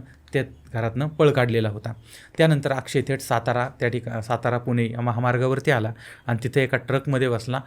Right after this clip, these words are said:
आणि तो पुण्यामध्ये आलेला होता. आता हे सर्व साधारणपणे बारा ते तीनच्या,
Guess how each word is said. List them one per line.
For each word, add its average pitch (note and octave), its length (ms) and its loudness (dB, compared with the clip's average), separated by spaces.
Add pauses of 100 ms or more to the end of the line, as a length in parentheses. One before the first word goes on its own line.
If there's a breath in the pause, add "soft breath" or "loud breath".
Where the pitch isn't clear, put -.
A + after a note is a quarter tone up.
(240 loud breath)
आणि A#2 200 0
तो C3+ 140 -4
पुण्यामध्ये A#2 680 -2
आलेला D#3+ 280 8
होता. A2 260 0 (480 loud breath)
आता F3 140 6
हे F#3 120 8
सर्व D#3+ 280 2
साधारणपणे C3 680 0
बारा A#2+ 280 2
ते B2 120 -2
तीनच्या, B2 520 -2